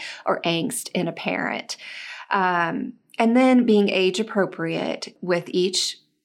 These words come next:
age and developmental stage. And I will touch on those, but also being very reassuring to, to your kiddos.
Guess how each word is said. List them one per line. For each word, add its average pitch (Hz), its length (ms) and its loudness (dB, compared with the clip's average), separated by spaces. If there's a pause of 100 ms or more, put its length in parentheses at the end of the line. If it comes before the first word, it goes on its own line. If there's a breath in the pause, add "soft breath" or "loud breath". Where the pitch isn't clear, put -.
(140)
age 180 360 0
and 170 120 -4
developmental 185 560 0
stage. 180 640 -2
And 208 100 4
I 220 120 4
will 214 100 4
touch 185 260 -2
on 175 180 0
those, 170 300 -2
but 220 160 2
also 233 460 2
being 175 720 2
very 202 520 4
reassuring 170 1000 -2 (380 loud breath)
to, 175 360 2 (120)
to 165 460 0
your 170 220 -6
kiddos. - 640 -4